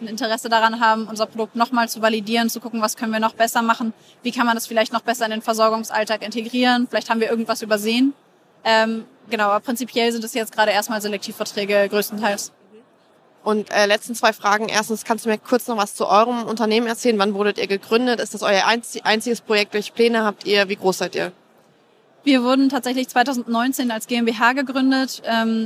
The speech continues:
Speaker 1: ich habe mit meinem Mitgründer zusammen vorher schon an dem Konzept gearbeitet. Wir haben vorher schon Stipendien bekommen, an Wettbewerben teilgenommen, aber als G M B H eben erst zweitausendneunzehn.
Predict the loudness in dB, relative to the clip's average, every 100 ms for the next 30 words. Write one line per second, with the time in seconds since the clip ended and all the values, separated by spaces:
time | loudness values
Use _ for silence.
0 | -4 -4 -2 -2 0 2 2 -2 -2 -2
1 | -2 -2 -2 -2 -2 2 2 2 -2 -2
2 | -4 -6 -4 -2 -2 -4 -6 -6 -2 2
3 | 4 4 2 0 -4 -4 0 0 0 -6
4 | -8 -2 2 4 2 0 0 0 0 -2
5 | 0 0 2 2 2 2 2 2 2 2
6 | -2 _ _ -8 2 4 4 0 -2 0
7 | 2 4 2 0 -4 -4 -2 0 0 0
8 | 2 2 0 -2